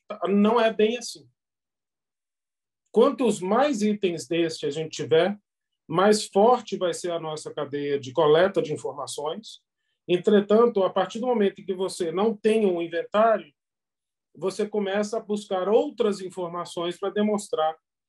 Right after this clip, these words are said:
que aquela pessoa usava aquele computador. Informações como, por exemplo, acesso ao sistema, informações como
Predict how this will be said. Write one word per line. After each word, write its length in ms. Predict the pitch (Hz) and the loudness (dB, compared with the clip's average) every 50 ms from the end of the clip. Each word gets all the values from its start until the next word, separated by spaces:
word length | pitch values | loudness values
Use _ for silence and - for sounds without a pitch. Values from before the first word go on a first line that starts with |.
| _ _ - | _ _ -4
que 80 | - | -4
aquela 400 | 185 185 - - 214 233 240 240 | -4 -2 2 4 6 6 6 6
pessoa 500 | - - 202 175 - - 180 175 185 196 | 4 2 -2 -2 -2 -4 -4 -2 0 0
usava 500 | 196 208 208 208 190 180 175 175 170 180 | 2 0 0 0 -2 -2 -2 -2 -4 -6
aquele 240 | 185 - 185 180 180 | -6 -6 -8 -8 -8
computador. 600 | 180 190 185 196 214 220 214 - 160 156 165 170 _ _ _ _ _ _ _ _ _ - | -8 -10 -8 -4 -2 -2 0 0 0 0 0 -2 _ _ _ _ _ _ _ _ _ -10
Informações 680 | 170 156 - 190 185 190 185 180 - - 196 202 202 | -6 2 2 4 4 4 2 2 2 2 2 2 2
como, 180 | 202 208 202 202 | 2 0 0 2
por 100 | 202 196 | 2 2
exemplo, 380 | 190 170 160 165 160 160 175 175 | 0 0 0 -2 -4 -2 -2 -2
acesso 420 | 175 175 - 196 185 180 180 185 | -2 -2 0 2 2 2 0 -2
ao 60 | 180 | -8
sistema, 480 | - 196 190 - - 202 196 190 185 170 | -6 -6 -10 -6 -2 0 0 0 0 -2
informações 680 | 160 165 165 170 175 175 170 - - 190 185 180 175 | -2 -2 -2 0 0 -2 -4 -4 -4 -4 -4 -4 -4
como 420 | - 196 185 185 180 170 160 - | -4 -4 -2 -2 -2 -4 -4 -4